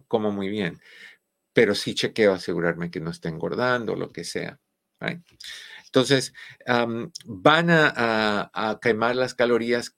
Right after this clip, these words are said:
Cada caloría que ingieran es una caloría que hay que quemar. ¿Para qué? Para no engordar. La persona que tiene anorexia nervosa también es, am,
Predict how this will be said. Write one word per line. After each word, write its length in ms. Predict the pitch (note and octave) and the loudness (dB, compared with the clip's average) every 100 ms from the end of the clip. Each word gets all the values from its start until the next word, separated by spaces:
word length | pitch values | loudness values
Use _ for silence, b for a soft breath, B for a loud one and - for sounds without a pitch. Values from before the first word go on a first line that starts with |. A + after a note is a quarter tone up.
| - | 2
Cada 400 | C#3 C#3+ D#3 D3 | 4 4 2 2
caloría 640 | C#3+ C3 A#2+ A#2+ B2 A#2 | 2 2 0 2 0 0
que 80 | A2 | -8
ingieran 460 | G#2+ B2+ C3+ C3+ | -8 -2 -2 -2
es 160 | B2 A#2+ | -4 -8
una 160 | A2+ G#2 | -8 -6
caloría 440 | G2 F#2 F#2 F#2+ | -4 -2 -2 -4
que 120 | F2+ | -6
hay 80 | F2 | -8
que 120 | F2+ | -8
quemar. 320 | F2+ E2+ D2 _ | -8 -6 -6 _
¿Para 220 | A2 G#2+ | -2 -2
qué? 140 | C3+ F3+ | -4 -10
Para 280 | - F2+ E2+ | -8 -8 -6
no 160 | E2 | -6
engordar. 460 | E2+ E2+ E2 D#2 - _ _ - - | -6 -4 -2 -4 -8 _ _ -20 -12
La 140 | E2+ | -8
persona 440 | - - D3+ F3 D3+ | -8 0 2 4 2
que 140 | B2 | -2
tiene 240 | A#2 G#2+ | -4 -2
anorexia 440 | G#2 G2 G2 - G2+ | -2 0 -2 -4 -4
nervosa 600 | F#2 F2+ F#2 F#2 G#2+ - B B B _ | -2 -2 -2 -2 -4 -4 B B B _
también 640 | - A2 A2 A#2+ C3+ C#3 - | 0 0 0 0 0 -2 0
es, 480 | B2 A#2 A#2+ - B B B B | 2 2 -2 -8 B B B B
am, 560 | A2+ A2+ G#2+ G#2+ D#2+ | -2 -2 -2 -6 -10